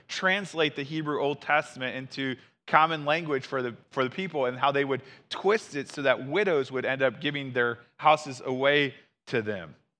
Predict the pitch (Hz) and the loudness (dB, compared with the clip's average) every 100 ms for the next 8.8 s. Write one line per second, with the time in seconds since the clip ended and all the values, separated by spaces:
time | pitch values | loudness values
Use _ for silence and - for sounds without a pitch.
0 | _ _ _ _ _ _ - _ 151 147 | _ _ _ _ _ _ -20 _ 4 4
1 | - - _ _ 139 147 180 175 170 - | 2 -18 _ _ -2 2 6 6 6 0
2 | 240 208 147 143 165 139 139 - 165 165 | 0 0 0 0 -2 0 0 0 -4 -2
3 | 143 135 135 _ _ 143 147 - 139 135 | 0 -2 -6 _ _ 2 2 0 2 4
4 | 131 131 127 - _ - - 180 147 101 | 6 2 -6 -18 _ -18 0 4 4 0
5 | - 123 139 139 - 156 151 156 147 _ | -2 0 0 0 -2 -2 -2 -4 -10 _
6 | _ - 151 143 143 160 180 165 139 139 | _ -4 4 8 10 10 8 2 4 4
7 | 139 160 147 151 143 - _ - 147 - | 2 0 0 0 -8 -16 _ -2 0 0
8 | 196 131 110 143 127 135 143 135 | -2 -2 0 0 0 -2 -2 -2